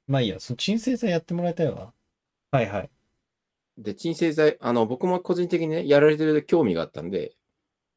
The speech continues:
Speaker 2: お-、俺の意識がどこで途切れるのかっていう。
Speaker 1: え？ん？え、意識結局飛ぶの？それ。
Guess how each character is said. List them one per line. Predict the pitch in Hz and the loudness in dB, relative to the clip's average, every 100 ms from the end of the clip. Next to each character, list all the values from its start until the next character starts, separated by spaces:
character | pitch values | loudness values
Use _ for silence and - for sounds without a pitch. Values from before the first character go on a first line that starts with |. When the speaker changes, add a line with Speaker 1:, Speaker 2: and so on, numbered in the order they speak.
| _ _ | _ _
Speaker 2:
お-、 | 110 - | -12 2
俺 | 131 220 | 6 8
の | 214 | 8
意 | 233 | 4
識 | - - | 2 0
が | 98 | 2
ど | 110 | 2
こ | 196 | 4
で | 175 | 2
途 | 175 147 | 2 -2
切 | |
れ | 160 | 2
る | 135 85 | 2 0
の | |
か | 71 | -4
っ | - | -14
て | - | -18
い | - | -20
う。 | _ _ _ _ _ _ _ _ _ _ - | _ _ _ _ _ _ _ _ _ _ -2
Speaker 1:
え？ | 220 240 _ _ _ _ _ 165 | -2 -2 _ _ _ _ _ -4
ん？ | 185 - | -2 0
え、 | 208 - | -2 2
意 | 240 | 0
識 | - - | 2 0
結 | 143 131 | 0 -2
局 | 156 | -2
飛 | - 139 | 0 0
ぶ | 190 | 2
の？ | - - | -4 -10
そ | - | -16
れ。 | 80 | -16